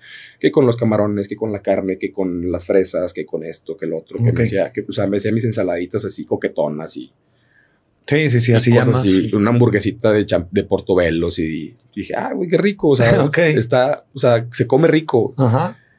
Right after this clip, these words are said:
Speaker 2: Sí, sí, sí.
Speaker 1: Y bajé diez kilos en esos cuarenta días.
Speaker 2: Guau.
Speaker 1: Sí, bajé
Speaker 2: Sí,
Speaker 1: diez
Speaker 2: güey.
Speaker 1: kilos en los cuarenta días. Entonces, pues, le seguí,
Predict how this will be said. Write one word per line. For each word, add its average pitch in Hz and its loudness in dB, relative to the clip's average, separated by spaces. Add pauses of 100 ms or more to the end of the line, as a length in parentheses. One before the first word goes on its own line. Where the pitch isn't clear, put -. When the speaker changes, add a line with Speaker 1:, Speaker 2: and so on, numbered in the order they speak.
Speaker 2:
Sí, 127 -10
sí, 135 -8
sí. 131 -10 (280)
Speaker 1:
Y 131 6
bajé 120 4
diez 120 4
kilos 143 0 (440)
en 104 0
esos 104 -4
cuarenta 92 0
días. 104 -2
Speaker 2:
Guau. 131 2 (100)
Speaker 1:
Sí, 113 -4
bajé 113 2
Speaker 2:
Sí, 160 4
Speaker 1:
diez 107 2
Speaker 2:
güey. 120 -4
Speaker 1:
kilos 104 -2
en 95 -4
los 87 -8
cuarenta 85 -8
días. 92 -8 (460)
Entonces, 123 0 (400)
pues, 139 4
le 135 6
seguí, 135 2